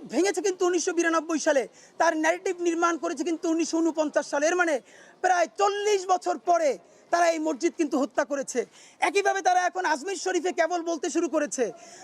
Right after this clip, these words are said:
আজমির শরীফকে তারা আজকে বলছে, "পঞ্চাশ বছর পরে আমরা দেখব আজমির শরীফেও এরকম, আজমির শরীফকে নাই করে দিয়ে সেখানে একটি শিব মন্দির করা হবে।" সম্বল শাহী মসজিদ, সেখানে আজকে হত্যা করা হয়েছে, "পঞ্চাশ বছর পরে আমরা দেখব সেটা একটা মন্দির হয়ে গেছে।"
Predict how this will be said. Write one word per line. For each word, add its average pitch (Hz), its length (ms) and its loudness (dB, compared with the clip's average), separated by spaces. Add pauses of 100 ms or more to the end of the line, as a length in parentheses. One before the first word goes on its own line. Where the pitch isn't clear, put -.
আজমির 330 340 -2
শরীফকে 381 400 -4
তারা 359 180 2
আজকে 339 300 -2
বলছে, 381 260 -2 (460)
"পঞ্চাশ 403 400 0
বছর 370 260 0
পরে 349 200 2
আমরা 339 240 0
দেখব 285 360 0 (240)
আজমির 359 320 -2
শরীফেও 349 420 0
এরকম, 339 380 2 (300)
আজমির 349 280 -2
শরীফকে 349 380 -2
নাই 349 180 2
করে 349 200 -4
দিয়ে 339 140 0
সেখানে 320 280 -2
একটি 320 180 -4
শিব 339 260 0
মন্দির 330 300 0
করা 294 220 2
হবে।" 247 280 2 (360)
সম্বল 392 400 -2
শাহী 359 260 2
মসজিদ, 349 400 0 (220)
সেখানে 359 280 0
আজকে 349 240 0
হত্যা 330 320 0
করা 370 200 2
হয়েছে, 302 420 -2 (240)
"পঞ্চাশ 381 360 2
বছর 370 260 -2
পরে 359 160 2
আমরা 349 220 -2
দেখব 349 240 -6
সেটা 339 240 0
একটা 330 160 -2
মন্দির 320 340 2
হয়ে 311 180 2
গেছে।" 269 340 -2